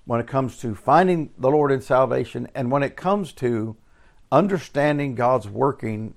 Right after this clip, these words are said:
and people's responses to it. Verse forty-four, "Whosoever shall fall on this stone shall be broken, but on whomsoever it shall fall, it will grind him to powder."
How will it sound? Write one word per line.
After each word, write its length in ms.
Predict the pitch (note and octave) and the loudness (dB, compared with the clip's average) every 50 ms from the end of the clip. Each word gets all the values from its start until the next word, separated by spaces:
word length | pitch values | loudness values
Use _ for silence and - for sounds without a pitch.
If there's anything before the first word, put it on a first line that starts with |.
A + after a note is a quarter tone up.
| - - | -12 -10
and 160 | A#2+ G2+ - | -10 -8 -6
people's 360 | - C3+ C3+ - A#2+ A2 G2 | -6 -6 -6 -6 -6 -8 -8
responses 920 | F2+ G#2 G#2 - - - G#2+ G2+ G#2+ G2+ - - C2 A1+ - - - - - _ - - _ _ _ _ _ - - - _ _ - | -8 -8 -10 -10 -10 -8 -6 -6 -6 -6 -8 -12 -20 -20 -20 -20 -20 -20 -20 _ -20 -20 _ _ _ _ _ -20 -20 -20 _ _ -10
to 180 | - A2+ G#2+ G2+ | -6 -6 -4 -6
it. 240 | - - - - - _ _ _ _ - - - - - | -6 -10 -14 -20 -20 _ _ _ _ -20 -20 -16 -4 0
Verse 160 | A#2+ B2+ - | 0 0 0
forty-four, 480 | - C3 D3 C3+ B2 - A#2 A2 - - - - - - _ _ _ _ - - - - - - - - | 2 2 2 2 2 0 -2 -4 -4 -6 -10 -18 -20 -20 _ _ _ _ -20 -20 -20 -20 -20 -20 0 6
"Whosoever 520 | - F3 A#3 - - G#3+ G#3+ G3 F3 F3+ | 8 10 10 10 12 12 12 12 12 10
shall 240 | - - D#3+ D3 C3+ | 8 10 10 10 10
fall 640 | - - - - - - D3 D#3+ F3 F#3+ F#3+ G3 F3+ | 8 4 -8 0 8 10 12 12 12 12 12 12 10
on 340 | - D3+ D#3 D#3 D#3 D#3 C#3 | 10 10 10 12 10 10 8
this 220 | C#3+ D#3 D3+ - - | 6 6 6 4 2
stone 400 | - - D#3+ D3+ C3 A2+ A2+ A2 | 2 4 6 6 6 6 2 0
shall 260 | - - A#2 A#2 A#2+ | 2 4 4 6 6
be 100 | A#2 A#2 | 4 2
broken, 520 | G#2+ B2 C3 D3 D#3 - - - - G2+ - - _ - - - - - - - _ | 2 4 4 4 4 2 -2 -8 -10 -12 -16 -20 _ -20 -20 -20 -20 -20 -20 -20 _
but 540 | - - - A2+ A#2+ C#3 F3+ - - - - - - - _ _ - - _ _ _ _ _ - - - | -2 8 12 12 12 12 12 12 10 2 -14 -14 -16 -20 _ _ -20 -20 _ _ _ _ _ -12 0 6
on 200 | A#2 A#2 A#2+ G#2+ | 8 8 8 8
whomsoever 840 | G2 A#2 D#3 F#3 G#3+ E3+ - - F3 E3+ E3+ F3 E3+ E3+ E3+ - - | 6 4 4 4 4 4 4 8 12 12 12 12 12 10 6 4 4
it 220 | D#3 D#3+ E3 - | 4 4 4 4
shall 220 | - - F3 E3+ D#3+ | 4 4 6 6 6
fall, 720 | - - - F3+ D3+ B2+ A#2 A2 G#2+ G#2+ A2+ A2 - _ _ _ _ _ - - - _ _ _ _ _ _ - - | 6 8 10 12 12 12 12 10 8 6 4 0 -4 _ _ _ _ _ -20 -20 -20 _ _ _ _ _ _ -2 4
it 160 | - C#3 D#3 | 6 6 8
will 120 | D3 C3+ B2 | 8 6 4
grind 320 | G#2 A#2+ B2+ C3 C3+ C3 | 6 4 4 4 4 2
him 120 | B2 A#2+ A2 | 0 -4 -6
to 60 | G#2 | -6
powder." 380 | - A2 G2+ G2 F#2+ - - | -4 -4 -4 -4 -4 -8 -12